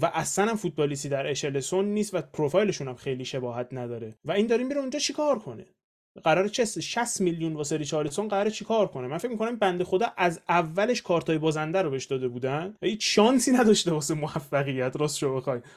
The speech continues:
واسه همینم به نظرم بگیم فلاپه یه ذره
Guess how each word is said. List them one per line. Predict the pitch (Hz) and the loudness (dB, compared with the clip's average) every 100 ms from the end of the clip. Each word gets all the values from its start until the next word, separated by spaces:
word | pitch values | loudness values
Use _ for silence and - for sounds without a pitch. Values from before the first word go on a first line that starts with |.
| _ | _
واسه | 160 202 | 4 6
همینم | 226 240 | 4 2
به | 202 | 2
نظرم | 175 170 214 208 _ | 2 2 0 -2 _
بگیم | 180 160 170 | 0 0 -4
فلاپه | - 160 156 160 196 | 0 2 2 2 2
یه | 220 | 2
ذره | 214 196 190 190 | 0 0 2 0